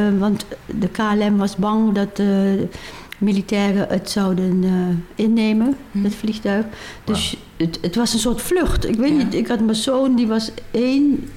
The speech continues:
Speaker 1: eh, hij is nu veertig, eh, op mijn arm en, eh, het vliegtuig in. En, eh, dat moment, eh, waarop de gezagvoerder zei, de wielen waren nog niet van de grond.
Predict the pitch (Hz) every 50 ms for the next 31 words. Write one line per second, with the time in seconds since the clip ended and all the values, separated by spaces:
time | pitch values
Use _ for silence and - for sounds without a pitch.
0 | - - - 254 233 226 220 226 226 226 233 233 - - - - - - - -
1 | - - - - 190 196 208 196 202 - 220 214 214 - - 220 214 220 220 -
2 | 247 226 - - - - - - - - - - 226 226 214 - - 196 214 202
3 | - - 233 262 269 269 269 269 247 - - 202 226 220 220 233 226 226 220 220
4 | 214 208 208 208 - - 254 285 277 - 269 262 262 247 - - 254 254 262 262
5 | 262 262 262 - - - - - - - - - - - - 214 226 220 220 214
6 | 214 - - - 214 208 208 208 208 - - - - - - - - 160 196 208
7 | 208 - - 165 196 196 196 196 208 220 262 339 392 392 359 - - - - 240
8 | 226 208 202 - 190 214 220 220 226 226 226 - - 180 - 185 - - 240 262
9 | 247 - - - 254 247 233 240 233 - - 240 220 208 202 208 220 226 226 -
10 | - - - - - - - - - - - - - - 165 202 185 180 214 254
11 | 262 269 240 226 208 208 214 220 208 208 185 208 226 220 220 - - 214 202 180
12 | - - 214 208 208 214 220 214